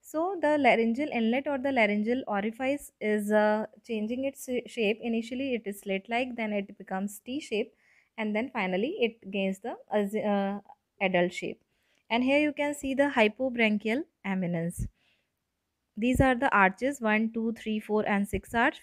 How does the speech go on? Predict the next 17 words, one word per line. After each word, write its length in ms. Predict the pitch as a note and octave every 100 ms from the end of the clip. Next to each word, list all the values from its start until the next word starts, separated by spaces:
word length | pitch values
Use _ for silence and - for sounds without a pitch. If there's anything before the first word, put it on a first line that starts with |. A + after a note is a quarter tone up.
| -
Fourth 300 | C4 E4+ - - _ _ _ _
and 200 | A3 A3
sixth 260 | A3+ C#4+ -
arch 440 | G#3+ G#3 G#3 - - _ _ _ _ _ A3
will, 240 | A3+ A3
uh, 540 | - G#3 G3+ G3 G3+ G3 - _ _ -
from 180 | B3 A#3+
the 60 |
fourth 260 | C#4 C4+ C#4
and 140 | D4+
sixth 260 | - B3 -
arch 200 | C4 D4
there 160 | B3+ A3
will 160 | G#3+ G#3
be 100 | G#3+
development 560 | F#3+ F#3+ F#3+ G#3+ A3+
of 140 | C4